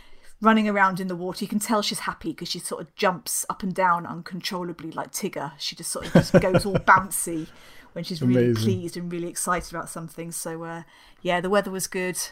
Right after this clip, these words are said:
Speaker 1: out in the waves
Speaker 2: Excellent.
Speaker 1: for a couple of hours. So, uh, yeah, yeah, that was quite nice.
Speaker 2: Yeah, this is the,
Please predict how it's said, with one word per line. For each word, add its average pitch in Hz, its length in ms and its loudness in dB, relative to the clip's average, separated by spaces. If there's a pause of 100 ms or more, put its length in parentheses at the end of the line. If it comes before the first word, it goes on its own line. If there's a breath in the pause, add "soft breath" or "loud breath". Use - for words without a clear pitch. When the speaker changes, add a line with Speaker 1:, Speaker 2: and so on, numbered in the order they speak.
(360)
Speaker 1:
out 185 180 2
in 180 60 -4
the 180 60 -4
waves 165 360 -2
Speaker 2:
Excellent. 107 340 -2
Speaker 1:
for 104 60 -4
a - 20 -8
couple - 140 -14
of - 80 -10
hours. 156 400 -4
So, 160 400 -8
uh, 160 300 -10 (120)
yeah, - 420 -12 (180)
yeah, - 200 -12
that - 140 -12
was - 80 -16
quite - 260 -14
nice. - 380 -14 (580)
Speaker 2:
Yeah, 104 200 -2
this 113 200 -6
is 123 140 -8
the, 110 100 -4